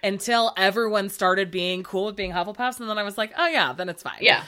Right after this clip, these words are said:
Speaker 1: But I think when I was, like, a little kid, it was like, "Oh, my God, I'm already a Taurus. Having to also be a Hufflepuff is like"
Speaker 2: Well, because J R, <laughs> J R Rowling did not, like, develop
Speaker 1: J K.
Speaker 2: Hufflepuff at all. And
Speaker 1: Yeah,
Speaker 2: it's
Speaker 1: that's
Speaker 2: all the
Speaker 1: true.
Speaker 2: lore that people created on Tumblr behind Hufflepuff that made Hufflepuffs what they are today.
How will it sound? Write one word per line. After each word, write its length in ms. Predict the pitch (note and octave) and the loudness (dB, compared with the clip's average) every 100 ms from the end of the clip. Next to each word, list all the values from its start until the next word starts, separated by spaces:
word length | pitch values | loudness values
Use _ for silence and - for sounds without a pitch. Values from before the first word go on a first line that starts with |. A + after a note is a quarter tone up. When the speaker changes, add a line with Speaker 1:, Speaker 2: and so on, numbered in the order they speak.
| - | 0
Speaker 1:
But 120 | B3+ | 2
I 80 | C#4 | 2
think 160 | F4 | 2
when 100 | F#4+ | 2
I 80 | F#4 | 2
was, 140 | D#4+ C4+ | 2 0
like, 140 | A3 | 0
a 100 | F3+ | 0
little 400 | F#3 E3 F3 F#3+ | 0 2 4 4
kid, 460 | G3 A3 G#3 G#3+ A3 - | 0 -2 0 0 0 0
it 80 | |
was 180 | F3 E3+ | 0 0
like, 300 | E3+ D3+ C#3+ - | -2 -2 -4 -4
"Oh, 220 | F3+ E3 | -2 -2
my 140 | D3+ | -4
God, 240 | C#3 D3 D3 | -2 -2 0
I'm 160 | G#3 | 2
already 320 | C4 D#4 D#4 | 4 4 6
a 60 | B3+ | 2
Taurus. 680 | - - G3 F3 D#3 D3 - | 2 4 6 8 6 2 2
Having 260 | G#3+ G#3+ A3+ | 2 4 0
to 80 | |
also 380 | - F3+ F3 F#3+ | 0 2 2 0
be 120 | E3+ | 0
a 60 | D#3+ | 0
Hufflepuff 580 | D3 D3+ D3 D3 C3+ C3+ | 2 0 -2 -2 -2 -2
is 140 | C#3+ | -4
like" 180 | D3+ C3+ | -4 6
Speaker 2:
Well, 140 | C#4+ C#4 | 8 8
because 480 | D4 C#4 C4+ - | 4 6 4 4
J 300 | B3 A#3 A3+ | 0 6 6
R, 180 | A#3+ A#3+ D4 | 6 4 2
<laughs> 60 | |
J 220 | C#4+ A3 A3+ | 4 4 4
R 160 | A#3+ | 2
Rowling 380 | A#3 G3+ G3 G3 | 2 2 2 0
did 160 | F#3 E3+ | 0 0
not, 460 | E3 D#3+ D#3 D#3+ | 2 2 2 2
like, 360 | E3+ D3 C#3 - - | 4 4 2 -4 -6
develop 460 | D3+ D3+ C#3 D3+ - | 0 2 4 4 2
Speaker 1:
J 80 | D#3 | -2
K. 80 | G#3 | -2
Speaker 2:
Hufflepuff 240 | A3 A3+ | -2 -2
at 80 | A#3 | 2
all. 480 | E3+ D3+ D3+ E3+ F3 - - - | 4 4 0 -4 -8 -18 -2 6
And 160 | F3 E3+ | 8 10
Speaker 1:
Yeah, 80 | F#3 | 8
Speaker 2:
it's 80 | C#3 | 6
Speaker 1:
that's 100 | D#3 | 4
Speaker 2:
all 160 | G3+ | 6
the 80 | A#3+ | 6
Speaker 1:
true. 80 | B3 | 6
Speaker 2:
lore 240 | A#3+ A#3 | 6 4
that 260 | G#3+ G3+ - | 4 4 2
people 300 | - A#3+ A3+ | -4 -4 -4
created 240 | - G3 | 0 4
on 160 | G3 G#3 | 4 4
Tumblr 420 | D4+ D#4+ C#4 A#3 | 2 2 2 2
behind 300 | G#3+ A3+ G#3 | 0 -2 -2
Hufflepuff 440 | G#3 G#3+ G#3+ G3 F#3+ | -2 -8 0 0 0
that 100 | F3 | 0
made 160 | E3+ | 0
Hufflepuffs 420 | E3 F3+ D#3 F3 - | 0 -8 -8 -6 -4
what 60 | |
they 100 | E3+ | -2
are 100 | D#3+ | -2
today. 340 | D#3 E3+ F#2+ | -2 -2 -2